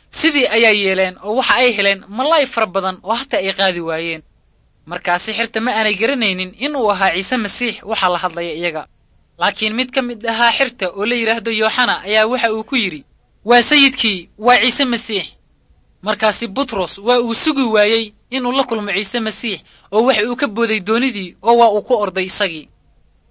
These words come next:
Ciise ayaa markaasi waxa uu sameeyey dab si uu iyagu u kariyo malay. Oo waxa uu ku yidhi, "Cunteeya," maxaa yeelay waxa uu ogaa in ay gaajaysan yihiin oo ilaa xalay ay malay dabasho ku jireen.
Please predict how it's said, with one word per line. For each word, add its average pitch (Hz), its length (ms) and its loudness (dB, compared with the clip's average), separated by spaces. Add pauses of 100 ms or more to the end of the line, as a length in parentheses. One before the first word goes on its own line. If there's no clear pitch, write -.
(160)
Ciise 220 320 0
ayaa 233 200 4
markaasi 240 380 0
waxa 247 240 2
uu 277 80 -4
sameeyey 202 400 -2
dab 220 300 -4
si 254 200 -6
uu 233 120 -10
iyagu 262 360 -2
u 294 40 -2
kariyo 190 380 -4
malay. 196 440 0 (600)
Oo 190 160 -2
waxa 233 260 4
uu 240 120 0
ku 262 120 -4
yidhi, 220 200 2
"Cunteeya," 190 680 -2
maxaa 175 240 -2
yeelay 214 220 2
waxa 240 260 0
uu 294 200 -2
ogaa 202 180 0
in 226 140 -6
ay 202 140 -2
gaajaysan 196 520 -6
yihiin 226 340 -4 (340)
oo 208 160 -8
ilaa 233 220 4
xalay 240 400 4
ay 196 100 -8
malay 190 260 0
dabasho 196 360 -4
ku 196 100 -18
jireen. 175 360 -8